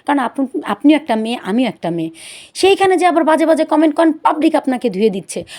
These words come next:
ভাইরাল হওয়ার জন্য যদি এইগুলো হয়, আপু, এটা এক জীবন, জীবন না, আরও একটা জীবন আছে আপু, প্লিজ একটাবার চিন্তা করবেন। ছোট বোন হিসাবে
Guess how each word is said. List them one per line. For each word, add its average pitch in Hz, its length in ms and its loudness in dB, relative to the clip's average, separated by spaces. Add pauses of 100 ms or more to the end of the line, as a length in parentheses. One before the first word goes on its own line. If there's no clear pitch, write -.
(180)
ভাইরাল 240 380 2
হওয়ার 392 220 -2
জন্য 381 260 0
যদি 359 180 0
এইগুলো 330 360 2
হয়, 311 140 2
আপু, 262 220 2
এটা 277 160 0
এক 254 240 -4
জীবন, 294 360 0 (480)
জীবন 320 260 2
না, 190 180 -2
আরও 254 160 2
একটা 359 260 0
জীবন 302 300 2
আছে 220 260 -2
আপু, - 240 -4
প্লিজ 277 340 2 (720)
একটাবার 330 560 -2
চিন্তা 311 380 2
করবেন। 185 360 -2 (200)
ছোট - 180 0
বোন 226 280 0
হিসাবে 302 380 0